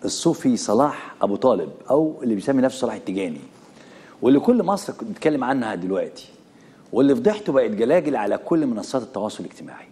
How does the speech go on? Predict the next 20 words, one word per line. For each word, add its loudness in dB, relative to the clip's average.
لكن 4
الغريبة 2
بقى -2
إن 2
صحف -2
ومواقع -2
المخابرات -4
طلعت 2
تفرد -2
له 0
مساحات -6
واسعة -6
عشان -2
يدافع 2
عن -4
نفسه 0
وينشر 4
فكره -4
بين 0
الناس، -4